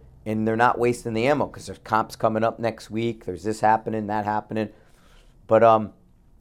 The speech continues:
go to Sniper's Hide. Sniper's Hide training section.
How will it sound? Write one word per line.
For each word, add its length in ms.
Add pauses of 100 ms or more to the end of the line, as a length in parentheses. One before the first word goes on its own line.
(160)
go 140
to 60
Sniper's 480
Hide. 420 (680)
Sniper's 480
Hide 240
training 500
section. 760